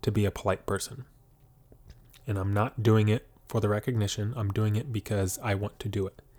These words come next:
And I think that's something once again, going back to my personal style, I'm more of an intrinsic person. I, I am very introspective on a lot of things in life, and I don't need a lot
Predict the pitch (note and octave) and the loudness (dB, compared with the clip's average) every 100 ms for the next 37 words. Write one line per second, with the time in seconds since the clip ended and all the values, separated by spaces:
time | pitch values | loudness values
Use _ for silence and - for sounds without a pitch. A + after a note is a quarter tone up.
0 | - - - - - - _ - A2 - | -20 -20 -20 -20 -20 -20 _ 0 0 2
1 | A#2+ A#2+ G#2 A#2 G#2 G#2+ G2+ G2 - - | 2 2 2 2 2 2 2 0 -6 -20
2 | - - A2+ G#2 A2 G#2 G#2 G#2 G#2 G2+ | -20 2 2 4 4 4 6 4 4 2
3 | F#2+ A2 G#2 G2+ - - A2 - C#3 - | 0 -2 0 0 -2 0 0 2 0 0
4 | B2 A#2+ D3+ - - - - _ _ - | 0 -2 -2 -8 -18 -20 -20 _ _ 2
5 | A2+ A2+ A2 G#2+ G2+ A#2 A2 - G#2+ A2+ | 6 8 8 6 4 2 0 2 2 0
6 | - A#2+ - D#3+ F3 - - G#2+ G2+ G2+ | 2 -2 0 -4 -4 -14 -8 -4 -2 0
7 | G2+ G2+ - _ _ - G#2+ G2 G#2 G2+ | -2 -4 -6 _ _ -6 -2 0 2 2
8 | B2+ G#2 A2 - A2 - A2+ G#2 G#2 - | 0 -2 -2 0 -2 -2 -2 -2 -2 -10
9 | - G#2+ G2+ F#2+ G2 F#2+ - _ _ _ | -6 0 0 2 0 -2 -8 _ _ _
10 | _ _ _ _ _ _ _ - - A2+ | _ _ _ _ _ _ _ -20 -4 2
11 | G#2 G#2 G#2+ G#2 G2+ G2+ F2+ C#3 - - | 4 4 2 2 4 2 2 -2 -4 -2
12 | G2+ G2+ G2+ F2+ A2 A2 - A2 G#2 G2+ | 0 0 -2 0 2 0 0 -2 0 0
13 | G#2+ G#2 - - _ - - - - - | 0 -4 -8 -20 _ -20 -20 -20 -20 -20
14 | - G2+ G2 G2 G#2 | -2 2 4 2 0